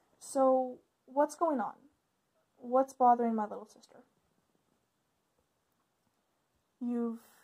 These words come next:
found your true self. I, um, h-, how is that a bad thing? I'm pretty sure everyone here is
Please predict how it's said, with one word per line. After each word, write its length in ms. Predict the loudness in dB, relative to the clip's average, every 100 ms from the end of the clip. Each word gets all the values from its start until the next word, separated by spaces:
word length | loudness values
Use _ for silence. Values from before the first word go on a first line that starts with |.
| _ 4
found 300 | 6 4 0
your 120 | -10 -12
true 140 | -14 -12
self. 460 | 2 4 4 -2 _ _ _ _ _ _ _ _ _ _ _ _ _ _ _ _ _ _ _ _ -6
I, 180 | 0
um, 340 | 0 -2 -8 -12 _ _ -20 _ _ _ _ _ -12
h-, 80 | -12 _ _ _ _ _ 0
how 140 | 2
is 80 | 6
that 60 |
a 160 | 6 8
bad 160 | 8 6 0
thing? 100 | -6 -8 _ _ _ _ _ 0
I'm 120 | 0 0 _ _ _ _
pretty 240 | -6 -6 -2
sure 280 | -2 -2 _ 4
everyone 480 | 4 4 -2 -6 -6
here 260 | -6 -6 -8
is 300 | -12 -20